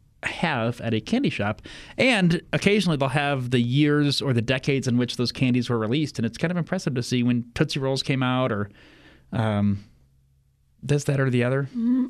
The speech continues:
Speaker 2: Is it one of those places that has shop spelled, like, S H O P P E? I love when places do that.
Speaker 1: I, no.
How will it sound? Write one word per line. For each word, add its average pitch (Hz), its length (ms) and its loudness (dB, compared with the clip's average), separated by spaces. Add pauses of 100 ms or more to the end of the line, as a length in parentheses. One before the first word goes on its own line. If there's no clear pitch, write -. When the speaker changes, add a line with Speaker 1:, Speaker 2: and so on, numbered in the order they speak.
Speaker 2:
Is 233 120 0
it 240 80 0
one 262 100 0
of 277 80 0
those 277 180 0
places 254 440 -2
that 226 180 -2
has 214 300 -4
shop 214 300 -2
spelled, 196 460 -4
like, 190 380 -10
S 196 240 -8
H 208 220 -2
O 202 100 -2
P 202 180 -4
P 202 280 -6
E? 208 260 -2 (420)
I 190 200 -2
love 180 240 -4
when 175 140 -8
places 185 360 -12
do 202 140 -4
that. 196 260 -8 (1800)
Speaker 1:
I, 123 240 0
no. 113 300 0